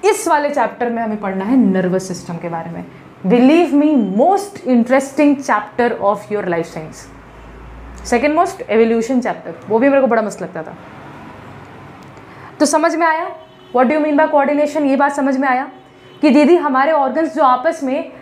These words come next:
deal कर लेते हैं कि ऐसे ऐसे करेंगे तो पूजा इस situation से निकल जाएगी, उसी को बोलते हैं coordination।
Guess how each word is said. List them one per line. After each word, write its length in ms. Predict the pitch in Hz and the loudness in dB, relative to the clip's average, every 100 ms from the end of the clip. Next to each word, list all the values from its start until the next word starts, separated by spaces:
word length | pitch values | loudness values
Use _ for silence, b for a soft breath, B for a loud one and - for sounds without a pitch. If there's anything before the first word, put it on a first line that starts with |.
| B | B
deal 300 | 196 359 415 | 2 4 4
कर 140 | 403 | 2
लेते 240 | 339 330 330 | 2 0 0
हैं 140 | 339 | 0
कि 60 | 339 | 0
ऐसे 400 | - 269 285 370 | -2 -2 0 2
ऐसे 180 | 370 359 | 2 2
करेंगे 380 | 330 330 370 | 2 2 0
तो 120 | 381 381 | -2 -2
पूजा 300 | 302 277 339 | -2 0 0
इस 140 | 330 | -2
situation 380 | 302 294 285 320 | -4 -2 -2 -2
से 120 | 330 | -2
निकल 260 | 302 339 349 | 2 2 2
जाएगी, 400 | 233 208 254 277 B B B | -2 -6 -8 -10 B B B
उसी 300 | 240 - 370 | -2 2 4
को 160 | 370 339 | 4 2
बोलते 320 | 254 220 208 | 2 0 -2
हैं 180 | 202 277 | -6 -4
coordination। 600 | 302 311 196 285 370 | 0 0 0 -6 -6